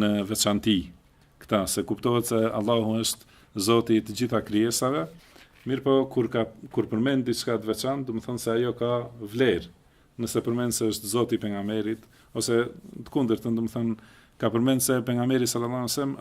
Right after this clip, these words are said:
është rob i Allahut, kjo do të thënë se ka vlerë më të veçantë, se kuptohet se të gjitha krijesat kanë vlerë. Edhe, e,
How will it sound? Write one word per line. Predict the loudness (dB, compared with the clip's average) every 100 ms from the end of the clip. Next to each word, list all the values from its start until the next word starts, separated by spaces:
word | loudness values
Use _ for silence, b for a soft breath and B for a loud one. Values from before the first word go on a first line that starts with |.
| -4
është | 0 2
rob | 2 2 -10 _
i | 0 0
Allahut, | 2 2 0 -2 -6 b b b b b
kjo | 0 2
do | 2
të | 2
thënë | 0 0
se | 2
ka | 2
vlerë | 4 2 2
më | 0
të | 0
veçantë, | 0 2 0
se | -2
kuptohet | -4 0 0 0
se | -2
të | -4 -2
gjitha | 0 0
krijesat | 0 0 2 0 -2
kanë | 2 2 2 -4 B B B B -6
vlerë. | 4 10 10 8 2 -18 -20 -20 B B B B -4 2
Edhe, | 4 8 8 6 2 B B B B B B B B _ _ -20 -14 -12 -8
e, | 0 4